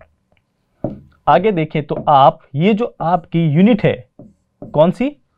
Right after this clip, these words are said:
वाट सेकंड, वो वापस जाकर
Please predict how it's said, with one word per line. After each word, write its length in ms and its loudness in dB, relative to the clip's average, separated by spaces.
वाट 300 2
सेकंड, 420 -4
वो 180 2
वापस 360 4
जाकर 440 2